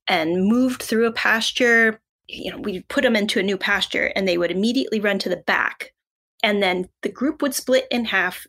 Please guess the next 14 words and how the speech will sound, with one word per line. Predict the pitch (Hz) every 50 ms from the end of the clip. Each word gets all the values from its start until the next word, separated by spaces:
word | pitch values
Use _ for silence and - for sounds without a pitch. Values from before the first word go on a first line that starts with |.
| _
and | - 208 196 190
they | 185 185
would | 180 180 190 185 185 - -
go | - 196 196 208 208 -
around | 196 185 190 185 185 185 185
the | 175 - -
edges | - 185 180 185 - 170 - 180 - - - - -
of | 185 175 160 165 165 185 - - - - _ _ _
the | - 202
boundary. | 202 196 196 208 202 180 - 139 156 165 - _ _ _ _ _ _ _ _ _ _ _ _ -
And | 185 185 180 180
we | 185 202
were | 190 202
doing | 196 208 208 196 180 180 - _